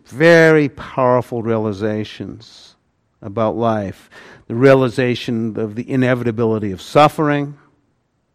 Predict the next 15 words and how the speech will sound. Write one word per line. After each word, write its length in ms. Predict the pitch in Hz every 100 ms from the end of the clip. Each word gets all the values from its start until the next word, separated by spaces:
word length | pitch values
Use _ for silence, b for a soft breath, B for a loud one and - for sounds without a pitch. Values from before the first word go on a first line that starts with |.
| _ b b b b b b _
its 180 | 101 - -
causes, 1160 | - 139 131 135 120 143 135 127 - - - _ _ _ _ _ _ _ _ _ _ _ _ _ -
and 80 | 120
that 100 | 117
if 100 | 139
you 120 | 139
eliminate 500 | 151 170 165 156 147
the 100 | 127
causes, 880 | - 170 214 226 - 123 117 113 135
you 160 | 127
can, 440 | - 143 139 135 120
uh, 360 | 127 127 131 -
eliminate 500 | 135 131 131 127 120
suffering, 760 | - 165 202 139 120 123 127
and 200 | 120 120